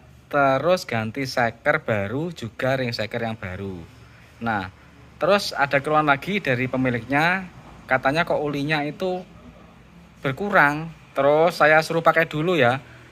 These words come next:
Mungkin itu efek dari baru turun mesin, sehingga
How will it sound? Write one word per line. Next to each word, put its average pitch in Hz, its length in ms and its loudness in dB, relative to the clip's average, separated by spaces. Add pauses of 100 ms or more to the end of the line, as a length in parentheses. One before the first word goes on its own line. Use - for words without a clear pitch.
(140)
Mungkin 202 480 0
itu 196 560 -2
efek 160 480 2
dari 117 320 0
baru 123 240 -2
turun 135 320 -2
mesin, 131 400 2
sehingga 117 640 0